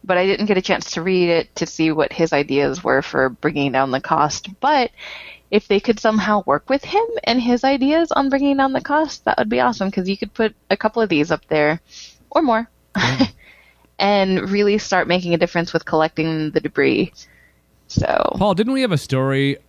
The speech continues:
Speaker 2: uh, a while back about a, s-, a system of cleaning up satellite debris, but it, they pushed everything into the, like,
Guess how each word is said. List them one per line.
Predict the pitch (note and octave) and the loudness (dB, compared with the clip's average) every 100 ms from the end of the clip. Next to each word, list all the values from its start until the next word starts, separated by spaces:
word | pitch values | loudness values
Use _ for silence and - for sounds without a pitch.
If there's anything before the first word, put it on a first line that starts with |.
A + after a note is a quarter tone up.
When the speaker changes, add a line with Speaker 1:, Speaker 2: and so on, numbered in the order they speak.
| _ | _
Speaker 2:
uh, | A2+ A2 G2+ D#2+ | -6 -4 -4 -4
a | G2+ | -2
while | G2+ G#2 G#2+ | 2 4 4
back | G2 F#2 G2 G#2+ - - | 2 2 2 2 -2 -8
about | G2+ G#2+ G#2 G2+ - _ _ _ _ | -2 2 2 0 -4 _ _ _ _
a, | G2+ | -8
s-, | - - - - | -6 -10 -14 -6
a | G#2 | -6
system | - C3 - B2+ | 0 -2 2 2
of | A2+ G2+ | 2 0
cleaning | - B2 A2+ A2+ | 0 2 2 2
up | |
satellite | - A#2 G#2+ A#2 A2 | 0 0 2 0 0
debris, | G#2+ G#2 G#2+ A2+ | -2 2 2 2
but | A2 G#2 | 2 0
it, | - - | -2 -4
they | A2+ | -2
pushed | G2+ - C#3 - - | 0 0 0 -2 -6
everything | B2 B2 A#2+ B2 A#2 - | -2 0 2 2 0 0
into | A#2 A2 A2+ | -2 0 0
the, | G2+ G#2 G2 - _ _ _ _ | 2 2 0 -4 _ _ _ _
like, | G#2+ G2+ F#2+ - | -2 0 -2 -8